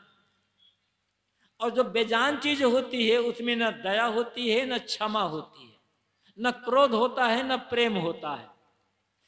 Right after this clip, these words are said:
वो तो जो जैसा करता है, उसको वैसा फल तत्काल दे देती है प्रकृति। इसलिए प्रकृति के नियमों को समझने की आवश्यकता है।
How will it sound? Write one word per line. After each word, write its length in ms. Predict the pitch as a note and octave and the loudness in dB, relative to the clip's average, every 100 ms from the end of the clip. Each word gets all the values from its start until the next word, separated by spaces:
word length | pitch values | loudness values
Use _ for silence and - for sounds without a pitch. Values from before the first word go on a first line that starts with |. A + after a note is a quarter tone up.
| _ G#3+ | _ -10
वो 100 | C4+ | -6
तो 160 | C#4 B3+ | -4 -6
जो 380 | E3 C#4 D#4+ | -6 0 2
जैसा 480 | C4 B3+ B3 B3+ B3+ | 2 2 2 0 -2
करता 600 | B3 - G#3 G#3 G3+ G3 | -2 -4 -4 -4 0 0
है, 480 | F3 F#3 A#3 C#4 - | 0 0 0 0 -4
उसको 600 | A3+ - - B3+ A#3+ F3+ | -8 -8 -8 -4 -2 0
वैसा 360 | G3 F#3+ G#3+ B3 | -2 -2 -4 -6
फल 360 | - F#3 G#3+ | -4 -4 -4
तत्काल 640 | F#3 F#3+ F#3 - E3+ F#3 G#3 | -6 -8 -10 -8 -4 -4 -6
दे 240 | C3+ F3 | -8 -8
देती 480 | D3 D#3 D#3 E3 D3+ | -6 -8 -8 -8 -6
है 80 | D3+ | -6
प्रकृति। 880 | D3 D#3 D#3 E3+ F#3 - F3+ _ _ _ _ _ _ _ _ _ _ _ _ _ _ _ _ _ | -6 -10 -8 -6 -6 -8 -18 _ _ _ _ _ _ _ _ _ _ _ _ _ _ _ _ _
इसलिए 200 | C4 C4+ | -4 -2
प्रकृति 640 | C#4 B3 B3+ C4+ A#3+ D4+ D4+ | -2 -2 -4 -4 -6 -4 -2
के 180 | C#4+ | 0
नियमों 380 | C4 B3+ C4 D4 | 0 0 2 0
को 80 | C4+ | 0
समझने 420 | A#3 B3+ A3+ C4 | -4 -2 -2 -2
की 80 | B3 | 0
आवश्यकता 580 | A3 A3 A3+ - - A3 | 0 -2 -6 -12 -8 -6
है। 400 | F#3 A3+ G3+ | -6 -8 -12